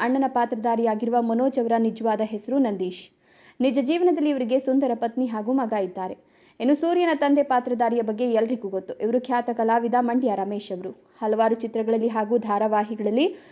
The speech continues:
ಉತ್ತಮ ಪಾತ್ರಗಳನ್ನ ನಿರ್ವಹಿಸಿದ್ದಾರೆ ಹಾಗೂ ಕಲಾವಿದರಿಗೆ ಕಲಿಸುವ ನಟನ ಸಂಸ್ಥೆಯನ್ನ ಕಟ್ಟಿ ಬೆಳೆಸಿದ್ದಾರೆ.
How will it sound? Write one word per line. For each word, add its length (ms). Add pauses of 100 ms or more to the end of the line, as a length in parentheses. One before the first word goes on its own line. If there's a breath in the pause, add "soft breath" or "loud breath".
(160 loud breath)
ಉತ್ತಮ 360
ಪಾತ್ರಗಳನ್ನ 640
ನಿರ್ವಹಿಸಿದ್ದಾರೆ 720 (340 soft breath)
ಹಾಗೂ 240
ಕಲಾವಿದರಿಗೆ 680
ಕಲಿಸುವ 440
ನಟನ 360
ಸಂಸ್ಥೆಯನ್ನ 560
ಕಟ್ಟಿ 280
ಬೆಳೆಸಿದ್ದಾರೆ. 560